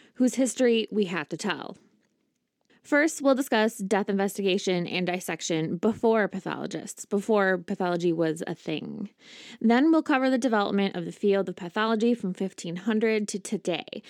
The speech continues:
And it's important to realize that pathology has two components, a procedural component embodied in the autopsy and an intellectual component,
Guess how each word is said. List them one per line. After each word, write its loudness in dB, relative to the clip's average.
And 4
it's 4
important 2
to -2
realize 4
that 0
pathology 2
has 2
two 0
components, -2
a -4
procedural 2
component 2
embodied 0
in -2
the -2
autopsy 0
and 4
an 4
intellectual 2
component, -6